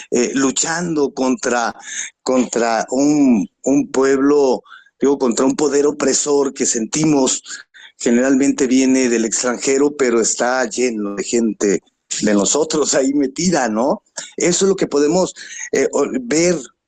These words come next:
frecuentemente en las historias de, eh, este, de la dramaturgia mexicana, de cuando se toca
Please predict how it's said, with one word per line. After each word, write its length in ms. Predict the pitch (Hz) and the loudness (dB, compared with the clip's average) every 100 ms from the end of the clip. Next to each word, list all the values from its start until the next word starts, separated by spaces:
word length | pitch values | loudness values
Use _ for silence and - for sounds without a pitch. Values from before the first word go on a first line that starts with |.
| - | -6
frecuentemente 840 | - 127 139 143 147 139 160 151 | -4 0 0 0 0 0 0 0
en 100 | 123 | 0
las 140 | 107 | 0
historias 640 | 123 110 - 131 147 156 - - - - - | -2 -2 0 2 2 0 -4 -12 -20 -20 -10
de, 440 | - 113 120 117 110 | -2 2 4 4 2
eh, 580 | 98 117 110 107 107 110 | 2 2 2 2 2 2
este, 360 | - - 131 | 0 0 2
de 120 | 117 | 2
la 100 | 107 | 2
dramaturgia 540 | 107 107 104 113 101 143 | 0 0 -2 -2 -2 0
mexicana, 600 | 131 104 - 107 113 117 | 0 -2 -2 0 0 2
de 120 | 135 | 0
cuando 400 | - 113 107 - | 0 -2 0 -2
se 160 | - 101 | -6 -4
toca 420 | 107 101 127 127 | -4 -2 -2 -4